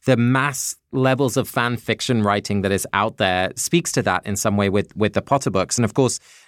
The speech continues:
no text has been more generative than the Bible, whether it's music or poetry or, or fiction. And I wondered if there's any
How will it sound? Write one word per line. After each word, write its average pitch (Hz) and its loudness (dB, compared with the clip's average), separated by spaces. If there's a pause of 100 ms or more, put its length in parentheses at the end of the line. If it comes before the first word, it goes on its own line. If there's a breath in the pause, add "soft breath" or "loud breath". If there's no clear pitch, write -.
no 139 4
text 135 -4
has 123 -6
been 113 -4
more 110 2
generative 101 -2
than 92 0
the 90 0
Bible, 90 0
whether 90 0
it's - -4
music 104 0
or 87 -2
poetry 98 -2
or, 90 -2
or 92 0
fiction. 90 -2 (420 loud breath)
And 139 2 (220)
I 143 0
wondered 175 0
if 175 -2
there's 135 0
any 131 0